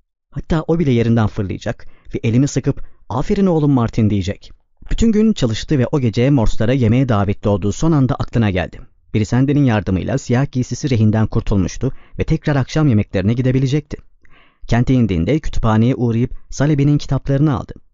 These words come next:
Hayatın Devri adlı kitabı aldı ve tramvayda Norton'ın Spencer'dan konuşurken sözünü ettiği bölümü açtı.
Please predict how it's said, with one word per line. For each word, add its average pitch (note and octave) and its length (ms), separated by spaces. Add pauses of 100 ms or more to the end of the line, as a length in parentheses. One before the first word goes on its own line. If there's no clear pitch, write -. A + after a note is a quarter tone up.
(340)
Hayatın D#3 500
Devri B2 240
adlı A2+ 200
kitabı - 300
aldı G#2+ 400
ve C#3+ 120
tramvayda - 640
Norton'ın C3+ 460 (180)
Spencer'dan A#2+ 580
konuşurken A2+ 540
sözünü A2+ 340
ettiği B2 280
bölümü C3+ 260
açtı. - 300